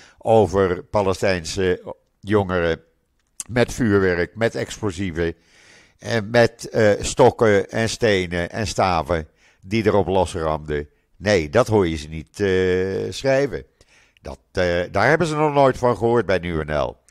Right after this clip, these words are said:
Ze hebben het wel gehoord, wat ze wel weten, was, eh, dat Israëlische ordentroepen,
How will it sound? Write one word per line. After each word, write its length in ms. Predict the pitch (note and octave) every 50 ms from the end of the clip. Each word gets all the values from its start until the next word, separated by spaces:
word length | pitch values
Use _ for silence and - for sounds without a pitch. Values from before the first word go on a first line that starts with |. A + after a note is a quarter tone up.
| - _ - - - _ _
Ze 100 | - -
hebben 200 | - E2+ - -
het 100 | C#2 -
wel 260 | - G#2+ C#3+ E3+ F3
gehoord, 640 | - - A#2 F#2 E2 D#2+ D#2+ E2 F2 - _ - - _
wat 240 | - D#2 D2+ - -
ze 100 | - D2+
wel 260 | D2+ G#2+ C#3 D#3 C#3+
weten, 560 | G#2 F#2+ D#2+ D2 D2 - - F#2 G2 G2+ F#2+ _ _ _ - - - - - - _ _
was, 540 | - F2 F#2+ G2+ F2 D#2+ - - - - -
eh, 580 | - G2 F#2+ F2+ F2 E2+ E2+ E2 E2+ E2+ E2+ E2 E2
dat 240 | D2+ E2 D#2 E2 -
Israëlische 640 | - A2+ F#2+ E2+ F#2 F#2 F2 E2+ E2 E2 D#2 - -
ordentroepen, 840 | - A2+ A#2+ A#2 G2+ F2+ - - E2+ E2 D2 - - G2+ G2+ G2+ F#2